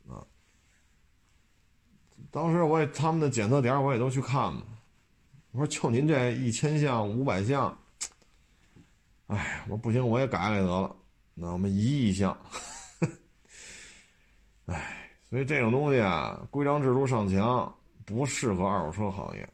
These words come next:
为什么呢？二手车行业是非标产业，它不是标准化的，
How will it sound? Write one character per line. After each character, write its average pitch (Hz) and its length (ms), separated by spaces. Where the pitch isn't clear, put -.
为 139 260
什 117 120
么 110 100
呢？ 107 180
二 107 220
手 104 40
车 123 140
行 104 200
业 113 120
是 98 100
非 127 240
标 127 240
产 101 240
业， 60 220
它 95 60
不 113 200
是 165 60
标 101 220
准 85 200
化 78 300
的， - 60